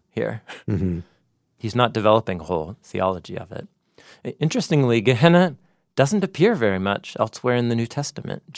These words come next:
Speaker 2: Outside
Speaker 1: Jesus,
Speaker 2: of Jesus.
Speaker 1: Jesus uses it, um, about a dozen times throughout the Gospels. And then James, or Jacob, uses it one time.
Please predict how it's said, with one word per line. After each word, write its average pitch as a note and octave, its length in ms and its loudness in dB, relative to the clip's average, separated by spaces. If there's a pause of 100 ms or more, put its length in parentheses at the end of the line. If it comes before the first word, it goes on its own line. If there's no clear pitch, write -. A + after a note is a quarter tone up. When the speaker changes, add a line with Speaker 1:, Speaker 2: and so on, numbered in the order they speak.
Speaker 2:
Outside G#2+ 40 2 (260)
Speaker 1:
Jesus, - 40 2
Speaker 2:
of F2 100 2
Jesus. E2+ 380 -4
Speaker 1:
Jesus A#2+ 420 0
uses B2 340 2
it, E3 220 2 (240)
um, F#2+ 320 0
about G#2 180 -2
a G#2+ 80 2
dozen G#2+ 300 2
times A2+ 440 -2
throughout - 420 -4 (140)
the - 80 -14
Gospels. G#2 580 -8 (640)
And F#2+ 240 -2
then G2 280 -2
James, G2+ 680 -2 (300)
or F#2+ 60 -6
Jacob, A2+ 400 0 (560)
uses G2 380 -2
it G2+ 140 0
one G2 520 0
time. G#2 460 -6